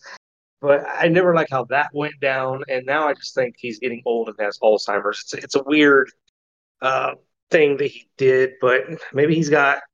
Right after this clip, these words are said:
you know, maybe, maybe him and Kawhi are really close, and then he took it personal. I don't know, but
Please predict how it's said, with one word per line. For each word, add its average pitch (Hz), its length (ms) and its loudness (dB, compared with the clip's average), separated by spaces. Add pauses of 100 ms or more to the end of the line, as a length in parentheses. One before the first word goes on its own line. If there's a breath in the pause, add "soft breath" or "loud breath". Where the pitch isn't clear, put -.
(180)
you 139 100 -6
know, 147 80 0
maybe, 156 140 0
maybe 202 200 4
him 220 120 2
and 196 80 0
Kawhi 165 300 -2
are 170 120 2
really 156 200 0
close, 131 440 -6
and 131 120 -8
then 123 160 -8
he - 100 -18
took - 180 -8
it - 120 -10
personal. 104 440 -2
I 120 140 0
don't 101 180 -8
know, 98 220 -12
but 104 160 -2